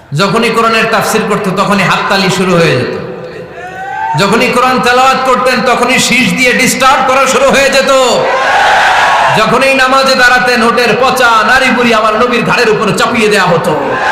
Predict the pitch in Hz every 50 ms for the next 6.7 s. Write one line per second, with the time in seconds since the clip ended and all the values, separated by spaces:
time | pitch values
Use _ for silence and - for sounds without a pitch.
0 | - - - - - 135 - - - - - - - - - - - - - -
1 | - - - - - - - - - - - - - - - - - - - -
2 | - - - - - - - - 135 131 190 196 196 185 160 135 113 - - -
3 | - - - - - 831 880 - 880 - - 640 - - 932 932 906 880 880 880
4 | - 784 807 855 - - - - - - - - - - - - - - - -
5 | - - 180 170 180 185 196 190 185 175 156 - 156 127 113 104 117 139 135 -
6 | - 180 175 175 156 165 147 135 127 117 110 98 - -